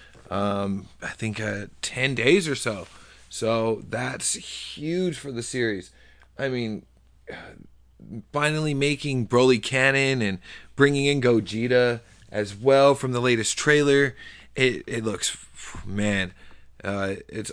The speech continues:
honestly gonna be a blowout movie. Uh, we haven't seen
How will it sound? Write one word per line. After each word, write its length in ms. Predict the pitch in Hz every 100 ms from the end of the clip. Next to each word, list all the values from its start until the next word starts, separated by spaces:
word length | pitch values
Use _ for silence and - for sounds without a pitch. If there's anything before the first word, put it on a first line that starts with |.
| -
honestly 440 | 135 131 120 127
gonna 200 | 117 110
be 460 | 101 113 107 104 -
a 100 | 104
blowout 680 | 90 98 107 110 107 104 95
movie. 580 | 104 104 107 110 104 - - - - 98
Uh, 160 | 101
we 180 | 101 104
haven't 360 | 123 117 110 -
seen 580 | - 123 117 110 107